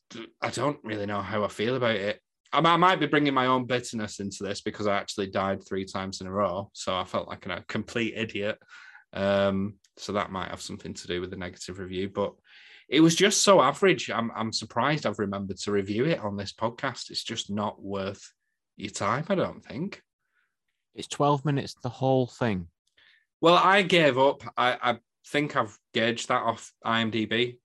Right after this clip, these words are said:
Speaker 1: where I've just put it in. It said twelve minutes runtime. I think that's your average for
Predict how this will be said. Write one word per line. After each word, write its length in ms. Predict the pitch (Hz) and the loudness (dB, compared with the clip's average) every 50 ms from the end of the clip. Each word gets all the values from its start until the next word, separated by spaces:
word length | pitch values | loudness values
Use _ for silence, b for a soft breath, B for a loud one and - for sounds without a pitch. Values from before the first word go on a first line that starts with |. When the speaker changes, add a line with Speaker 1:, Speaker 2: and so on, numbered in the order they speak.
| _ _ _ - | _ _ _ -4
Speaker 1:
where 120 | 104 98 | -2 -2
I've 120 | 98 95 | -2 -4
just 220 | - - - - - | -6 -10 -12 -8 -6
put 120 | - 104 | -2 -2
it 100 | 104 98 | 0 0
in. 220 | 104 104 98 87 85 | 0 -2 -4 -6 -10
It 100 | - - | -10 -8
said 200 | - 101 90 85 _ - | -8 -8 -8 -10 _ -10
twelve 280 | - - 95 90 87 | -4 -2 -2 -2 -2
minutes 260 | 92 90 92 87 - | -6 -10 -10 -12 -10
runtime. 420 | - 92 95 95 - 95 87 87 87 | -8 -8 -8 -8 -6 -6 -6 -6 -8
I 260 | - _ _ _ _ - | -12 _ _ _ _ -4
think 140 | 127 117 113 | -4 0 0
that's 260 | 110 104 98 - - | 0 0 0 -2 -2
your 140 | 117 104 101 | 0 2 4
average 600 | 101 98 - - 107 98 92 90 - - - _ _ _ _ _ _ _ - | 2 2 0 -2 -4 -4 -4 -4 -8 -12 -12 _ _ _ _ _ _ _ -14
for 220 | - 107 95 85 | -8 -6 -6 -8